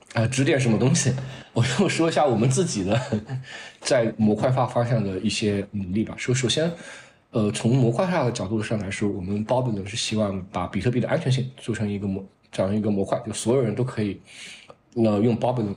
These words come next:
来去提取比特币的安全性，这是一个。当我们把安全性解决完之后，我们下面最想做的一个事情是比特币的流动性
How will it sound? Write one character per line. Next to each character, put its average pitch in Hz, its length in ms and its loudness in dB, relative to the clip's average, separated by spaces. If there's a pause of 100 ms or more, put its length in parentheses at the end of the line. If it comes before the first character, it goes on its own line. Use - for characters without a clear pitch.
(120)
来 98 500 -2
去 - 200 -4
提 110 220 -2
取 107 120 -2
比 98 120 -8
特 98 100 -2
币 107 80 -2
的 92 100 -4
安 - 100 -2
全 117 120 -4
性， 104 200 -6
这 - 100 -2
是 123 160 -2
一 90 40 -4
个。 85 160 -8 (200)
当 165 140 2
我 156 60 4
们 117 100 2
把 127 100 0
安 147 180 0
全 139 100 2
性 131 160 2
解 110 200 0
决 110 140 0
完 107 180 2
之 135 120 0
后， - 380 -4 (300)
我 117 60 -4
们 104 200 2
下 135 220 0
面 107 200 0 (260)
最 127 120 0
想 95 180 -4
做 107 180 0
的 101 80 0
一 98 100 0
个 107 100 -4
事 - 160 -2
情 - 220 -4 (260)
是 - 180 -2
比 127 160 -2
特 90 100 -2
币 117 120 2
的 107 60 2
流 98 140 -2
动 123 160 2
性 - 120 -4